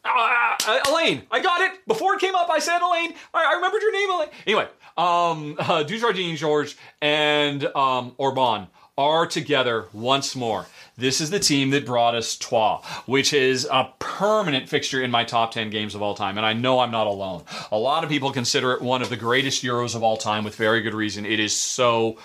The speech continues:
brilliant. And this is the first time that these three have gotten together.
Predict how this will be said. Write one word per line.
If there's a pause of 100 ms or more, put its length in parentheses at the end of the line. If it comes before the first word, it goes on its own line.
(280)
brilliant. (520)
And
this
is
the
first
time
that
these
three
have
gotten
together.